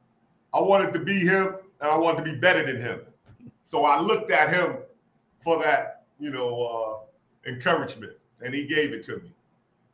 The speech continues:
And we from the same neighborhood, Left Rack City. Uh,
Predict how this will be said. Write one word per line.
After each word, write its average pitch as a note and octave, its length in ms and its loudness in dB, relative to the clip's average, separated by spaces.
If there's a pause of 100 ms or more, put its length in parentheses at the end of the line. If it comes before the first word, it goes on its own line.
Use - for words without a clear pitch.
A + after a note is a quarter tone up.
And A#2+ 320 -4
we C#3+ 100 -2
from D#3 280 -2
the C3+ 80 -6
same D3+ 360 -4
neighborhood, C#3+ 720 -2
Left C#3 240 -6
Rack C3+ 180 -2
City. C3+ 420 -10 (600)
Uh, A2+ 480 -4